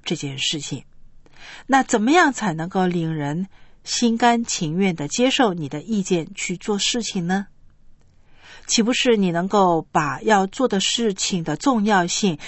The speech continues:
向对方解释清楚，让对方自己做出，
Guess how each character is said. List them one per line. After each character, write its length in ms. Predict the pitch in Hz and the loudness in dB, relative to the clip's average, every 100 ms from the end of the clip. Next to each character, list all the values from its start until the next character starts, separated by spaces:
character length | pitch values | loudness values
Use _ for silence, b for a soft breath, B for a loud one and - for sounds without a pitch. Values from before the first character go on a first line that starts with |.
| B | B
向 320 | - 226 202 | 0 2 4
对 260 | 190 254 220 | 2 2 2
方 400 | 196 202 185 175 | 2 0 0 -4
解 480 | - 196 185 156 139 | -4 2 2 2 -2
释 480 | - - - 226 151 | -2 0 2 2 2
清 340 | - - 269 | -2 0 0
楚， 260 | 311 - 156 B B | 0 0 0 B B
让 220 | - 226 | 0 2
对 120 | 233 247 | 2 0
方 240 | 240 233 | 2 -2
自 200 | - 294 | -2 -4
己 200 | - 160 | -2 -6
做 240 | - 202 | -2 -2
出， 520 | 160 - - 170 160 | -2 -6 -4 0 0